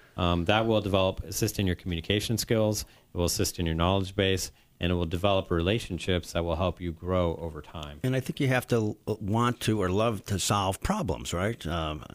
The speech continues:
Speaker 1: Right.
Speaker 2: that's important. Matter of fact, they say you shouldn't even, uh, ask your child, you know, "What do you wanna be when you grow up?" You should say, "What kind of problems do you wanna solve?"
Speaker 1: That's
Speaker 2: And
Speaker 1: right, yeah.
Speaker 2: so
Speaker 1: And typically, uh, a new engagement that we, that we'll work with, uh, there,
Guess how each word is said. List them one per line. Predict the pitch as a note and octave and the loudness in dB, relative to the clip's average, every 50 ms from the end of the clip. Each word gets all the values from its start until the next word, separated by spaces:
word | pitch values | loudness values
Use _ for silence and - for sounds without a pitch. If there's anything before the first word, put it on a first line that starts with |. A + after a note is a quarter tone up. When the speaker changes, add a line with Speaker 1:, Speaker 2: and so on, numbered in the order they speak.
| - - | -2 0
Speaker 1:
Right. | G2+ G2 F#2+ | 2 2 2
Speaker 2:
that's | F#2+ - | 0 -2
important. | - F#2+ - - - B2+ - D#2+ G#2 | -4 -4 -4 -2 -4 -2 -2 2 2
Matter | A#2+ B2+ | 2 2
of | B2 | 4
fact, | - C#3 - - | 2 0 4 4
they | B2 A2+ | 2 4
say | - - D3+ C#3 C3+ C3+ | 4 2 4 4 4 4
you | C3 A2 F2+ G#2 A2+ A2 | 2 0 0 0 0 0
shouldn't | - - D3 C3+ C3+ | 2 0 0 2 2
even, | A#2 A2+ A#2 A2 - - - | 0 2 0 0 0 -4 -8
uh, | F2+ | -4
ask | G2 F#2 D#2 D2+ A2 A#2 A2+ - - | -4 -2 -2 0 0 0 0 -2 -2
your | A#2 G#2 | -4 -2
child, | - - A#2+ G#2+ A2 G#2 G#2 F2 E2+ | 0 2 2 2 4 2 2 2 0
you | F#2+ | 0
know, | F2 E2+ E2+ E2+ - - | 0 0 0 -2 -4 -2
"What | F#2+ G#2+ | 0 0
do | G#2+ | 2
you | G#2 | 2
wanna | G#2+ G2 F#2+ | 2 2 2
be | F#2 A2+ B2 | 2 2 2
when | A#2+ F#2+ | 2 2
you | F#2+ | 0
grow | E2+ F2+ G2 F#2 G2+ | 0 2 2 2 2
up?" | - | 0
You | G2+ | -2
should | F2 F2 - | -6 -4 -2
say, | - G#2 G2 | -2 0 0
"What | G2+ A#2+ A#2+ | 0 -2 -4
kind | - - G#2+ G2 | -2 -2 -2 -2
of | F#2 | -2
problems | - - - A#2+ A#2 A2 G2+ F2 - | -4 -6 -6 -4 -2 -2 -2 -4 -2
do | - E2+ | -2 -2
you | D#2+ D#2 | -2 -2
wanna | D#2+ D2+ C#2+ C#2+ C#2 | -2 -2 -4 -4 -6
solve?" | - - D2 B1+ B1 - - - - - | -4 -4 -4 -4 -4 -8 -12 -16 -8 -2
Speaker 1:
That's | G2 F#2+ E2 F#2 | 0 0 2 4
Speaker 2:
And | G#2 F#2 | 2 2
Speaker 1:
right, | D#2 D2 | 2 2
yeah. | E2+ E2 D#2 D2 - - - - - - | 2 2 2 0 -2 -10 -20 -20 -20 -16
Speaker 2:
so | - - A2 A2+ | -4 0 2 4
Speaker 1:
And | A#2 A2+ A2 G#2+ G#2 - | 4 4 4 2 4 2
typically, | D3+ D3 C#3+ B2 - - A#2+ A#2 A2+ A2 G#2+ | 2 2 2 -2 2 2 2 4 4 4 4
uh, | G2+ G2 G2 G2 F#2+ F#2+ G2 G2+ - F#2 F2+ | 4 4 4 4 4 2 2 0 -2 -4 -6
a | |
new | F2 F2+ G2 G#2 G#2 | -6 -2 0 2 2
engagement | G2 F#2 F2 G2 F#2+ F#2+ F2+ F#2 F#2+ F2+ E2+ | 2 2 2 2 2 2 0 0 0 0 2
that | F#2+ F2+ E2+ E2 | 2 0 0 2
we, | F2 F2+ F2 F2 E2 - _ _ _ _ _ _ _ _ - | 2 2 2 2 0 -2 _ _ _ _ _ _ _ _ -4
that | F2 | -2
we'll | F2 F#2 F2+ F2 | 0 2 2 2
work | F2 F#2+ G2 F#2 - - | 2 2 0 0 0 0
with, | F#2+ F2+ F2 E2 E2 | 2 2 2 2 2
uh, | F#2 E2+ E2+ E2 | 2 2 2 2
there, | D#2+ F2 E2+ E2+ E2+ - | 2 2 2 2 2 -2